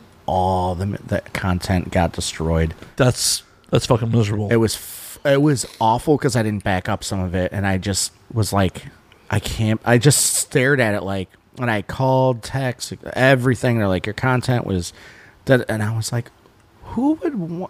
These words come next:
Speaker 1: I, I, I don't even know if I have anyone reading this shit.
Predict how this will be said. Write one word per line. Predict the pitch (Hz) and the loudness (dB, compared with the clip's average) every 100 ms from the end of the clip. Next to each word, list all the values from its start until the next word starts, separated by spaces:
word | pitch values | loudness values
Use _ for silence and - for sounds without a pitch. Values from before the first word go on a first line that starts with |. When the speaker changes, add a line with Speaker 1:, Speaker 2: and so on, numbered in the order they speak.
| - | -8
Speaker 1:
I, | 101 - - 180 | -8 -6 -4 -4
I, | - | -2
I | - | -2
don't | 214 269 | 0 0
even | 269 226 | 0 2
know | 226 | 0
if | 202 | 0
I | 185 | 0
have | 127 156 156 | 2 2 0
anyone | 156 135 110 | -2 -4 -4
reading | 110 131 127 101 | 0 2 0 -2
this | 82 - | -6 -8
shit. | - 85 76 | -8 -6 -8